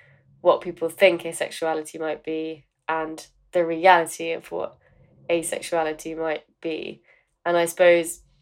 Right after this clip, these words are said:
as you said, it's a bit like kind of putting,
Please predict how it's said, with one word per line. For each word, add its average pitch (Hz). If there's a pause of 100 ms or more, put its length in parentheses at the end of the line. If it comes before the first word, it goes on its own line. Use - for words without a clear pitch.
(300)
as 170
you 190
said, 165
it's -
a 165
bit -
like 160
kind 160
of 151
putting, 160